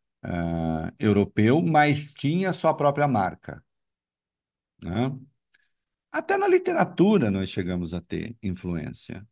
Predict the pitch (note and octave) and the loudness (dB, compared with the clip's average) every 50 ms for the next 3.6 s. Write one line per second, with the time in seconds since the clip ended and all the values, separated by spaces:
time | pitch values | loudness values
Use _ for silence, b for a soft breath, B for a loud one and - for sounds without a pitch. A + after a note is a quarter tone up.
0 | _ - F#2 F2 E2+ D#2+ D#2 D#2 E2 D#2 - - - - - F#2+ E2 F2 F2 - | _ -8 -6 -4 -4 -4 -4 -6 -8 -8 -8 -10 -12 -12 -12 -6 -4 -4 -4 -4
1 | - - F#2 F2+ - F#2 F2 F2 E2+ E2+ - - - F2 - - - E2+ D2+ C#2+ | -6 -6 -6 -6 -4 -6 -6 -4 -6 -6 -8 -8 -10 -10 -8 -10 -10 -12 -12 -12
2 | - - _ _ _ b b b b b b b b _ - - F#2 G2+ A2 A#2+ | -16 -20 _ _ _ b b b b b b b b _ -6 -4 -2 -2 -4 -4
3 | B2 G2 F#2+ F2 F#2 F#2 F2 D#2 D#2+ D2+ - - | -6 -6 -4 -2 -2 -2 -2 -4 -8 -10 -12 -14